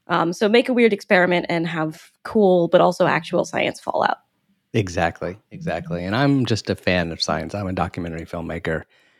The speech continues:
Speaker 2: And so I'm just curious about things. And, uh, I just wanna know. And, and the truth be told that, uh, I did not become a scientist. I tried it for a little bit, but the math was really hard. But also
Speaker 1: <laughs>
Speaker 2: part of my problem was in, in learning science,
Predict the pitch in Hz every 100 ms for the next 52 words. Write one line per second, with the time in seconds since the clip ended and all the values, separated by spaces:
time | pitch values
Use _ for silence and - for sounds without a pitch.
0 | _ _ 98 101 107 107 92 - 90 85
1 | 80 - - _ - 98 - - 82 -
2 | - _ _ 110 95 95 92 92 87 85
3 | - _ _ _ _ _ _ _ - 113
4 | 117 107 95 98 101 98 123 - 131 120
5 | 120 - 160 - - 117 117 110 104 92
6 | 95 98 - - 95 90 85 - - 123
7 | 120 127 143 139 120 120 104 - 113 110
8 | 104 90 87 123 - 175 165 117 - 117
9 | 107 98 82 76 95 110 127 123 - 104
10 | 101 87 90 82 69 - _ _ _ _
11 | 139 139 135 123 131 120 107 110 113 104
12 | 104 98 117 110 107 - 113 101 135 233
13 | 277 190 117 - - 82 82 104 -